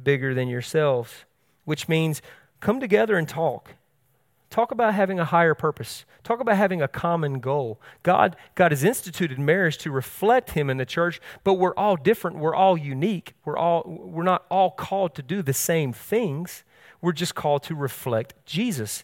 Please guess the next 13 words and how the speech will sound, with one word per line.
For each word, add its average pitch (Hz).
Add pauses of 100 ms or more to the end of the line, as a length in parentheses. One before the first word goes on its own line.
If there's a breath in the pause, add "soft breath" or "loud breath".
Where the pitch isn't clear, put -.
(140)
in 135
our 131
lives 160
and 123
in 120
our 120
marriages. 151 (220 loud breath)
So -
come 233
together 214 (180 loud breath)
and 147
talk -
about 151